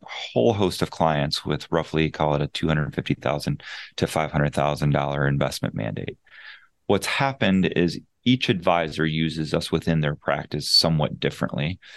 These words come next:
And the advisors that maybe came to us with a need of, you know, a five hundred thousand dollar use case all of a sudden really start to address the biggest problems in their practice. And sometimes the biggest problems are their biggest clients.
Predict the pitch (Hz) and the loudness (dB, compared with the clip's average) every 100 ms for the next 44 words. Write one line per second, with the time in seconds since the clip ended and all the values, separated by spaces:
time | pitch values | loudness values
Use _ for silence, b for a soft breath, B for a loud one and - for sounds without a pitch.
0 | B B B B - 101 95 92 92 85 | B B B B 0 2 4 6 4 4
1 | 104 110 110 104 85 92 80 - 90 98 | 2 2 2 -2 2 2 2 0 2 2
2 | 95 95 82 - - - 113 123 127 - | 4 4 4 2 -6 -2 0 2 0 2
3 | 90 87 - 85 82 - 80 82 78 80 | 2 2 0 -2 0 0 0 2 2 2
4 | 78 76 - - B B B B _ - | 2 0 -4 -18 B B B B _ -2
5 | 87 73 - 87 82 82 80 78 78 80 | 0 0 0 0 0 0 0 0 2 2
6 | 78 73 73 76 - 78 - - 87 85 | 2 0 -2 -4 -2 -2 -2 0 0 0
7 | - - 82 82 80 - _ _ _ - | -2 -2 0 0 -2 -8 _ _ _ -2
8 | 85 101 95 - 87 85 85 80 82 - | 2 4 2 0 -2 0 0 0 0 0
9 | 87 78 92 87 90 - - 82 78 80 | -2 0 0 0 -2 -2 0 2 2 0
10 | 76 80 76 101 - 71 71 - 78 - | 0 0 2 0 0 -4 -4 -6 -6 -4
11 | 78 - 101 92 82 78 - 82 78 76 | -2 0 0 0 -2 -2 -2 -2 0 0
12 | - - 101 82 78 78 80 80 71 - | -2 0 2 2 2 2 2 2 0 -2
13 | - - 113 - - - | -4 0 0 -2 -10 -18